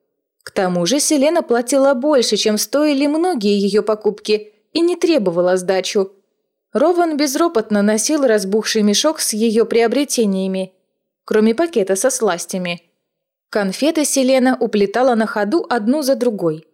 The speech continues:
Рован от конфет отказался, сказав, что сладкого не ест. Никогда. Селена лишь пожала плечами, не став спрашивать о причинах. Но даже осмелев, жители городка не смогли ничего добавить к своим рассказам.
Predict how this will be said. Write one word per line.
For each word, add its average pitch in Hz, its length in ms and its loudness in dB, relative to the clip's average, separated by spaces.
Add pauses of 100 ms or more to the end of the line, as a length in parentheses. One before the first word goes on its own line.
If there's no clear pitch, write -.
(440)
Рован 208 400 2
от 370 120 0
конфет 262 400 0
отказался, 214 640 0
сказав, 226 440 0
что - 160 -2
сладкого 370 480 0
не 302 220 -2
ест. 170 380 -6 (320)
Никогда. 311 640 -2 (840)
Селена 311 500 0
лишь 277 220 0
пожала 196 400 2
плечами, 214 500 0
не 330 140 2
став 233 260 -4
спрашивать 208 540 -4
о 220 60 -2
причинах. 170 600 -6 (840)
Но 214 180 2
даже 240 280 2
осмелев, 233 680 0
жители 240 360 0
городка 226 480 0
не 254 120 0
смогли 233 440 -2
ничего 262 420 0
добавить 226 440 2
к - 60 -14
своим 220 280 0
рассказам. 180 600 -4